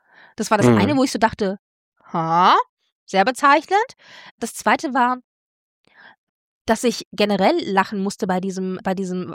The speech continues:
Speaker 1: bei dieser Brand, angeblichen Brand-Verklagung, weil ich dachte, Entschuldigung, Pata-, Patagonia und Patagonia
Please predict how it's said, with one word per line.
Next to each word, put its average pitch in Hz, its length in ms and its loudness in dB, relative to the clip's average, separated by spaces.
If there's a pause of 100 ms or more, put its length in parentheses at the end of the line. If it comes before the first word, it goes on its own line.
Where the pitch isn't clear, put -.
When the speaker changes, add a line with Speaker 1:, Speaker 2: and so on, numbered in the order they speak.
Speaker 1:
bei 185 180 -2
dieser 185 200 -2
Brand, 208 560 2
angeblichen 220 480 -4
Brand-Verklagung, 220 1700 0
weil 214 140 2
ich 214 100 -4
dachte, 226 380 -2 (480)
Entschuldigung, 196 880 -2 (600)
Pata-, 262 540 2 (260)
Patagonia 226 840 -2
und 185 140 -8
Patagonia 214 1200 -2